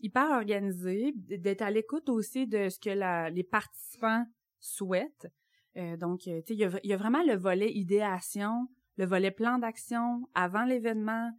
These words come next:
euh, la livraison de l'événement, puis le post-événement qui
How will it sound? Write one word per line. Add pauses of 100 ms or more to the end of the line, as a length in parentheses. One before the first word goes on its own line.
(360)
euh,
la
livraison
de
l'événement,
puis
le
post-événement
qui